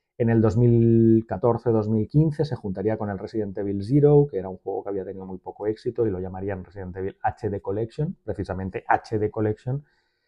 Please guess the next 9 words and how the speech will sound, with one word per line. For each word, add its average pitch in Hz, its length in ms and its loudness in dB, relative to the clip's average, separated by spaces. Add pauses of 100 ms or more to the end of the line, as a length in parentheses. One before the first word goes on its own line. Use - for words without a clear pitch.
(180)
simbolizando 135 680 6
que 127 80 2
eran 123 180 4
las 110 160 2
versiones 110 460 -6
en 104 120 -8
H 117 300 -2
D 123 160 4
remasterizadas 131 1160 4